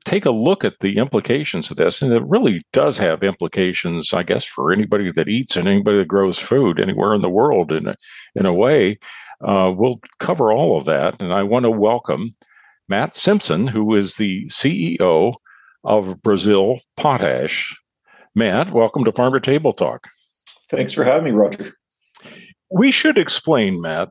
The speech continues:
Speaker 1: that although you're the C E O of Brazil Potash, you are f-,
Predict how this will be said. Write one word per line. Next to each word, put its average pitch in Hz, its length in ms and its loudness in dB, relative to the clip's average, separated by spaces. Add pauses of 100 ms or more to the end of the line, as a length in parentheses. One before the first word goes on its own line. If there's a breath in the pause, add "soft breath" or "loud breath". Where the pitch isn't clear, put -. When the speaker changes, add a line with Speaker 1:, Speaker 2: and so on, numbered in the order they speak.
(100)
Speaker 1:
that 110 180 2
although 135 380 4
you're 190 220 2
the 143 100 0
C 180 260 -4
E 151 100 0
O 151 120 6
of 104 120 0
Brazil 117 460 2
Potash, 92 800 -2 (1000)
you 131 680 0
are 101 200 4
f-, - 220 -12